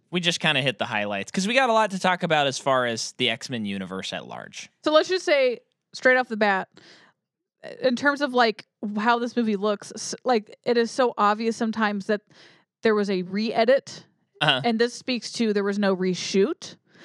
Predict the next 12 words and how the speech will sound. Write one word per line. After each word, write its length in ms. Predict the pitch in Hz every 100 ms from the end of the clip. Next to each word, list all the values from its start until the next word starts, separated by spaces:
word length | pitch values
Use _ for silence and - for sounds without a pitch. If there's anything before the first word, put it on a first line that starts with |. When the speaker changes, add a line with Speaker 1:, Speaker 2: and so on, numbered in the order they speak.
| - -
Speaker 2:
So 160 | 254
they 80 | 214
Speaker 1:
Yeah. 80 | 226
Speaker 2:
had, 200 | 233 214
they 140 | 233 208
had 260 | 240 226
no 180 | 220 240
choice 340 | 233 285 269 -
but 260 | 233 214
to 460 | - 240 202 185 202 _ _ _ -
re-edit 720 | 208 226 240 - 226 220 -
scenes, 720 | - - 233 202 185 190 -